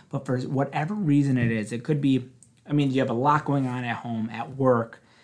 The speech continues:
and you get all the kids in bed and it's eight thirty at night and I'm exhausted when I should just shut it down, probably read a book,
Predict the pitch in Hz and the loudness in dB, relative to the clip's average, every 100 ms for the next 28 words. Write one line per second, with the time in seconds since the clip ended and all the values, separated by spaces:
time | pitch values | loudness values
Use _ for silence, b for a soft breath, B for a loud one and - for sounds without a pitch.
0 | b - 131 131 139 143 156 139 - 143 | b 0 2 2 2 2 2 0 0 0
1 | 139 127 131 131 117 104 - 139 131 135 | 2 2 0 0 -2 -4 -2 -2 0 0
2 | 131 127 117 123 123 123 117 143 135 113 | 2 2 0 -2 -2 -4 -2 -2 -2 -2
3 | 123 143 139 120 113 123 120 117 - 185 | 4 4 4 0 -2 -2 -2 0 2 2
4 | 135 139 139 120 - - b b b b | 0 -2 -2 -4 -10 -20 b b b b
5 | _ _ - 165 151 135 113 117 151 - | _ _ -2 4 4 4 -2 0 -2 -2
6 | _ _ - 196 233 160 139 123 131 139 | _ _ 2 6 8 8 4 4 2 2
7 | 135 147 147 | 2 0 -2